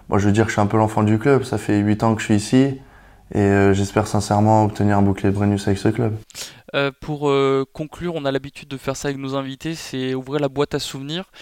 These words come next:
Speaker 2: euh, par rapport aux Coupes du Monde. Donc il y en a certains, c'est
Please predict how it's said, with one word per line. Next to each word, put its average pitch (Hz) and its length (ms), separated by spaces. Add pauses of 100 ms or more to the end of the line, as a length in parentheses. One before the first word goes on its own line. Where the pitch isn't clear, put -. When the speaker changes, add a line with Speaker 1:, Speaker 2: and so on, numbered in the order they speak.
(340)
Speaker 2:
euh, 123 140
par 127 140
rapport 139 140
aux 139 60
Coupes 147 160
du 147 100
Monde. 165 360
Donc - 180
il 135 60
y - 20
en - 20
a 139 60
certains, 156 340
c'est 135 220